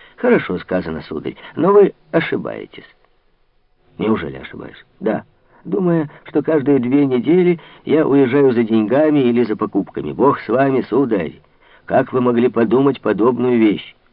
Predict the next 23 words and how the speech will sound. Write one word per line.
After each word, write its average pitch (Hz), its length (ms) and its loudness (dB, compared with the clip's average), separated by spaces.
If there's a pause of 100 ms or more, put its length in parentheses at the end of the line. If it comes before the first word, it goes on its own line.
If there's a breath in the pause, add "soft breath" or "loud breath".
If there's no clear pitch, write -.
(520)
И 101 80 0
Планше 117 480 -2
так 101 340 -4
расхохотался, 95 800 -6 (280 loud breath)
что - 220 -4
у 101 60 0
Д'Артаньяна 101 760 -2 (240 loud breath)
зародились 98 540 -2 (260 loud breath)
большие 104 440 0
сомнения 104 500 -2
насчёт 95 400 -6 (120)
собственной 87 540 -6
проницательности. 78 920 -14 (720)
«Признаюсь, — 127 680 -4 (120)
улыбнулся 127 540 -6
мушкетёр, — 117 500 -4 (240 loud breath)
что - 180 -10
ты 131 120 0
гораздо 123 460 2
хитрее, 107 540 0
чем 120 160 -6
я 98 160 -2
думал». 73 400 -8